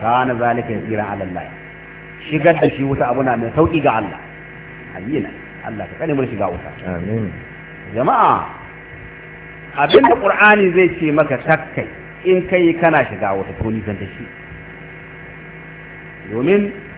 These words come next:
Speaker 1: babu mai dawwama wuta illa ma habasahu al-Qur'an. Sai wanda al-Qur'ani ya daure. In Qur'ani ya daure ka,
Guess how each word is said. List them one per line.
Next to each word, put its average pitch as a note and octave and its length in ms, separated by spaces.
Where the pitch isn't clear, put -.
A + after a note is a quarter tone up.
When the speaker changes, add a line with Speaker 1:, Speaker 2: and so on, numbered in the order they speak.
Speaker 1:
babu G3 300
mai D#3+ 160
dawwama D#3+ 480
wuta B2 420
illa E3 360
ma - 60
habasahu C#3+ 340
al-Qur'an. A2+ 360
Sai D#3+ 80
wanda E3+ 180
al-Qur'ani C3+ 420
ya B2 60
daure. G#2 240
In B3+ 120
Qur'ani G3 440
ya F3 140
daure C#3 340
ka, F#2 140